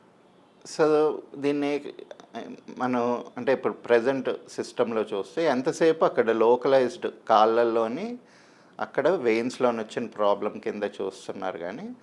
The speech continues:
no one is looking at it in a holistic way. అది ఒక సర్క్యులేటరీ సిస్టమ్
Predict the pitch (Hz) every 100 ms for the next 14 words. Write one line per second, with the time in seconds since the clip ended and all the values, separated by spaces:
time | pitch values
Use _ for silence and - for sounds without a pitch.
0 | - - - _ _ _ - 139 156 185
1 | 180 143 143 135 151 143 139 147 110 131
2 | 175 147 131 135 135 - - - 98 95
3 | - - _ _ - 104 110 147 - -
4 | 123 120 - 143 135 135 123 107 - 110